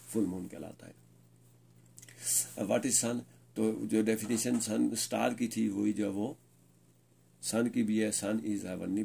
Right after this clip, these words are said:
body of burning gases। It's a, it has its own heat and light। सूरज जो है वो सितारा है तो लिहाजा उसकी अपनी रोशनी है, उसकी अपनी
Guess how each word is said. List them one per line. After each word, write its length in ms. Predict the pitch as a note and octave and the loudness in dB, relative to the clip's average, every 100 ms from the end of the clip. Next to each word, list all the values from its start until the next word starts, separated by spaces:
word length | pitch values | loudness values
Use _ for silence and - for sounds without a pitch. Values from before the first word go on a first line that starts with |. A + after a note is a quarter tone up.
| G#2+ | -2
body 300 | G2+ G2+ G2+ - - _ - | -4 -4 -6 -8 -20 _ -10
of 160 | F#2+ F2+ | -8 -6
burning 340 | F#2 F#2 G#2+ A2+ | -6 0 0 2
gases। 480 | G#2+ G2 G#2 G2 - | 0 -2 -4 -6 -6
It's 280 | G2+ F#2+ - | -6 -4 -4
a, 140 | G2 - | -6 -4
it 160 | - - | -6 -4
has 300 | G2 F#2+ G2 G2+ | -4 -4 -6 -8
its 220 | - - | -8 -6
own 260 | F#2+ F#2+ F#2 - | -6 -6 -10 -8
heat 220 | F#2 F#2 | -8 -6
and 80 | F2+ | -6
light। 280 | D#2+ D2 - - - - - - | -6 -8 -12 -20 -20 -20 -20 -8
सूरज 340 | A#2 A2 A2+ | 0 2 2
जो 140 | G#2+ | 2
है 60 | A2 | 2
वो 160 | A2 A2 | 2 0
सितारा 400 | - - G#2 A#2 | 0 -2 0 0
है 180 | A2+ | 0
तो 140 | G#2 G2 | -2 -4
लिहाजा 280 | F#2+ F#2 G2 | -2 -2 -2
उसकी 220 | G2 F#2 | -4 -8
अपनी 220 | F2 G#2 | -2 0
रोशनी 400 | G#2 G2+ - G#2+ | 0 0 -2 -2
है, 160 | F#2+ F#2+ | -2 -6
उसकी 280 | - - | -10 -8
अपनी 380 | - - G2+ G2 | -8 -2 -2 -2